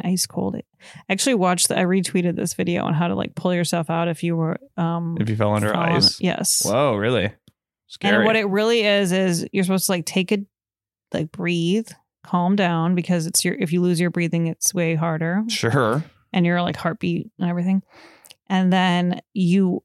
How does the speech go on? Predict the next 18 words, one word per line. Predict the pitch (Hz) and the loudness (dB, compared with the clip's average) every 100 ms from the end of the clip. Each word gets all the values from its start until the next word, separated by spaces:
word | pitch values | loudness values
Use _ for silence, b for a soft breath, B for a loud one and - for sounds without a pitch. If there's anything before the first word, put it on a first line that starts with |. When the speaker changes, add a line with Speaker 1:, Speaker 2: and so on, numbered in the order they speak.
| _ | _
Speaker 1:
try | - 214 214 | -4 0 0
to | 208 226 180 | 0 0 0
lift | 175 196 220 - | 0 0 0 0
your | 214 | 0
leg, | 190 180 175 | 2 0 0
like, | 185 - | 0 0
you | 196 | 0
hold | 208 220 254 | 2 2 2
on | 226 202 | 2 2
with | 190 | 2
your | 180 | 2
arms | 180 180 175 175 | 2 0 2 0
on | 175 | 0
the | 175 | 0
ice, | 175 170 - | 0 2 2
and | 180 | 2
then | |
you | 175 165 | 0 0